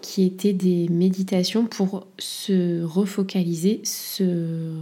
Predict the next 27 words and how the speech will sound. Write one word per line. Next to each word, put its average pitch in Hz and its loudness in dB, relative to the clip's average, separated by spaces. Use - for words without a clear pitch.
refocuser 190 0
sur 180 -2
la 170 -2
tâche 190 2
à 185 4
accomplir 196 2
et 208 4
accueillir 196 4
un 190 6
peu 175 0
mieux 196 4
l'anxiété 190 0
de 196 2
performance. 160 -6
Ceci 262 0
étant 190 2
dit, 185 2
aujourd'hui, 214 2
on 277 2
va 208 2
plutôt 233 -6
être 269 -2
dans 190 4
les 185 6
réflexions 233 0
qui 220 -2
viennent 202 2